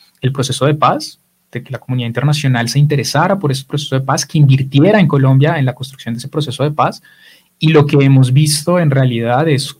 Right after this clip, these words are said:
casi que un desmonte de ese proceso, y un desmonte que a veces, eh,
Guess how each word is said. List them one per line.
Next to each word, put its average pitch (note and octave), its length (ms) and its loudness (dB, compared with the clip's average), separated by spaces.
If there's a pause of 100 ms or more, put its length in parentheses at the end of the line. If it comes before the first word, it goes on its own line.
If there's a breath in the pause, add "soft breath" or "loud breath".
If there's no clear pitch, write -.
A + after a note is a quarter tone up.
casi C3+ 220 -2
que D3+ 100 0
un C#3+ 80 6
desmonte B2 680 0 (220)
de A#2+ 160 -6
ese A2 140 -8
proceso, - 520 -8 (880 loud breath)
y F3 160 4
un F#3 120 8
desmonte G#3+ 640 6
que A3+ 160 0
a D#3+ 100 4
veces, C#3+ 760 0
eh, A#2+ 460 -6